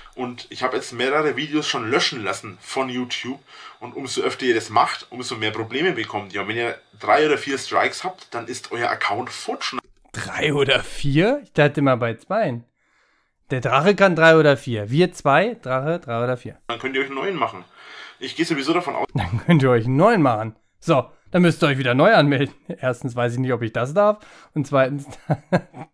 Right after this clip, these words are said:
Speaker 2: da hast du ja nichts gewonnen, verstehst du? Da schlägst du der Schlange den Kopf ab und dann wachsen zwei neue.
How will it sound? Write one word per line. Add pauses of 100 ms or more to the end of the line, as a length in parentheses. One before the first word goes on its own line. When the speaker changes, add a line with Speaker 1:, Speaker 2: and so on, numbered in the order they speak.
(340)
Speaker 2:
da
hast
du
ja
nichts
gewonnen,
verstehst
du? (960)
Da
schlägst
du
der
Schlange
den
Kopf
ab
und
dann
wachsen
zwei
neue.